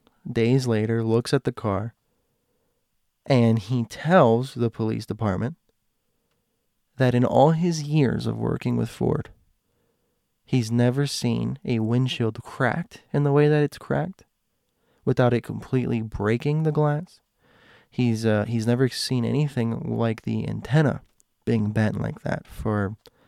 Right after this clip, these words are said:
some odd reason without any more of the damages to the car. Uh, he's just never seen anything like it.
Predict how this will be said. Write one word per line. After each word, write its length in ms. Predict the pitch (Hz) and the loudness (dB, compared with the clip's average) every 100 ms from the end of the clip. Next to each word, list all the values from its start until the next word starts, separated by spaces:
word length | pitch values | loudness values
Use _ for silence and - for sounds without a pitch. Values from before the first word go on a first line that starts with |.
| _ _ _ _ _ | _ _ _ _ _
some 320 | - - 117 | -4 2 2
odd 240 | 110 107 107 | 2 0 0
reason 400 | 107 117 110 101 | 0 0 2 0
without 300 | 104 104 - | 2 0 0
any 260 | - 123 120 | -2 0 0
more 380 | 110 113 117 110 | 0 2 2 0
of 220 | 110 113 | -2 -6
the 80 | 110 | -4
damages 560 | 107 113 110 110 107 | 0 2 2 -2 -4
to 200 | - - | -6 -2
the 140 | 127 120 | -2 -2
car. 360 | - - - _ _ _ _ - - _ _ _ _ _ _ _ _ | -6 -8 -10 _ _ _ _ -20 -20 _ _ _ _ _ _ _ _
Uh, 220 | 113 107 113 | -6 -6 -4
he's 260 | 110 120 | -4 -2
just 180 | 117 113 | -2 2
never 200 | 120 113 | 2 2
seen 200 | - 113 | 0 0
anything 260 | 110 107 110 | 0 -2 -4
like 240 | 151 | -8
it. 60 | 120 | -10